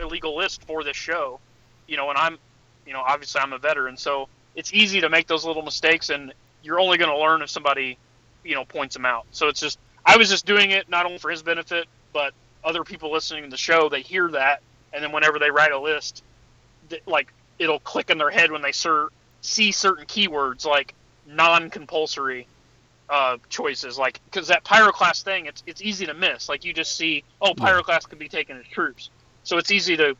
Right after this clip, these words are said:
Speaker 1: to gloss over the non-compulsory part. So I just wanted to point it out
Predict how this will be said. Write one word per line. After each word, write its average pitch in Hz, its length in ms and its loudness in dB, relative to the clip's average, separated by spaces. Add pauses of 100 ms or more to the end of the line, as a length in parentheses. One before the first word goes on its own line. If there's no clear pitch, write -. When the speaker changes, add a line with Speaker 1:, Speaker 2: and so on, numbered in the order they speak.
(100)
Speaker 1:
to 156 120 0
gloss 165 380 6
over 151 300 0
the 131 240 -10 (240)
non-compulsory 147 840 -2
part. 117 260 -10 (420)
So 165 380 6 (340)
I 170 100 6
just 185 160 -4
wanted 185 200 -2
to 151 80 -6
point 165 260 -2
it 147 60 0
out 143 260 4